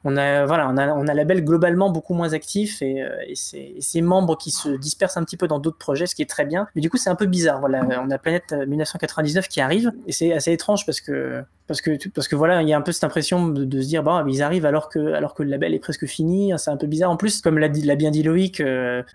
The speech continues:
euh, c'est la première fois qu'il y a un groupe qui, qui arrive et c'est aussi, euh, la première fois qu'on a un groupe qui fait, euh, un, une musique aussi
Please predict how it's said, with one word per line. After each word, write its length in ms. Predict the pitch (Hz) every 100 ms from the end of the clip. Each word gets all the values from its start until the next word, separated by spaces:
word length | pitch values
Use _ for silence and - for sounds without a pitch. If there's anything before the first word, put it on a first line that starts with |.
| -
euh, 240 | 131 127 127
c'est 180 | -
la 60 | 143
première 220 | - 165
fois 120 | 185
qu'il 100 | 180
y 40 | 143
a 40 |
un 80 | 139
groupe 240 | 147 196
qui, 420 | 202 - 143 139 135
qui 140 | 151
arrive 240 | 143 220
et 120 | 202 156
c'est 160 | -
aussi, 380 | 156 - 190 180
euh, 60 | 147
la 100 | 135
première 300 | 156 156 147
fois 140 | 185
qu'on 160 | 156 143
a 40 |
un 140 | 135
groupe 220 | 135 156 170
qui 160 | -
fait, 380 | 131 156 151 143 -
euh, 340 | 131 127 131 123
un, 320 | 143 139 131 -
une 160 | 147
musique 340 | 156 160 180 165
aussi 340 | 147 - -